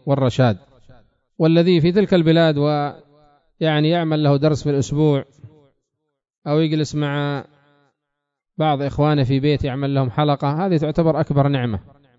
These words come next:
عندنا أخ هناك في منطقة يقال لها سحاب، يعرفها أبو محمد،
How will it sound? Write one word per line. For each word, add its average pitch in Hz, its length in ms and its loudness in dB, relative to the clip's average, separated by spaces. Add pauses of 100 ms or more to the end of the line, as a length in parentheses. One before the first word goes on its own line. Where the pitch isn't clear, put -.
(880)
عندنا 143 380 -2
أخ 160 140 -2
هناك 151 380 2
في 147 380 -2
منطقة 151 460 -4
يقال 147 300 -2
لها 139 140 0
سحاب، 131 380 -2 (160)
يعرفها 135 420 -4
أبو 135 120 0
محمد، 131 420 0